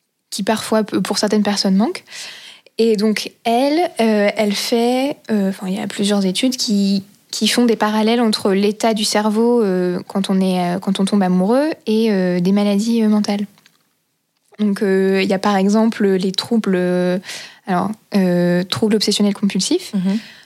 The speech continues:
Speaker 1: Donc, euh, elle, elle a remarqué que les, le taux, euh, des transporteurs de sérotonine,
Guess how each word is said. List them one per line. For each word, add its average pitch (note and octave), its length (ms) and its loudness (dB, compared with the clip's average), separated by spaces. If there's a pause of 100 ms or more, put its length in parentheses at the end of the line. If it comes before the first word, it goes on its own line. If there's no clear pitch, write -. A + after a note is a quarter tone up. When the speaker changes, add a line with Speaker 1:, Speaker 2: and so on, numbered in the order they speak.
(120)
Speaker 1:
Donc, G3 260 2
euh, G3 640 2 (460)
elle, A#3 380 0
elle G#3+ 160 2
a G3 100 2
remarqué G#3+ 720 0
que G3 600 2
les, F#3+ 360 2 (1200)
le G3 160 2
taux, B3+ 340 0 (520)
euh, G3 140 2
des F#3 120 0
transporteurs B3 720 -2
de F#3+ 100 0
sérotonine, G#3 720 0